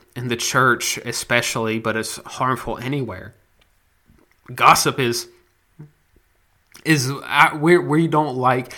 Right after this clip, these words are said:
our lives enough, so we have to come up with drama to spread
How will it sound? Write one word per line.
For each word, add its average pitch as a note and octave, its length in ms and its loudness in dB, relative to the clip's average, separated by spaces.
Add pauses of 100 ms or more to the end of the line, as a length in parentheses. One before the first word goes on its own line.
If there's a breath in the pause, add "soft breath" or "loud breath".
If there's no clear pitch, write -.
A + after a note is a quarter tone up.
(140 loud breath)
our B2+ 140 2
lives A#2 480 4
enough, G2+ 440 -2 (280 loud breath)
so - 280 2
we C3 140 4
have C3 180 0
to B2+ 100 -2
come D3 260 0
up D3 120 0
with A#2+ 160 0
drama A2 720 -4 (300 soft breath)
to C#3 120 -2
spread F#2 680 -4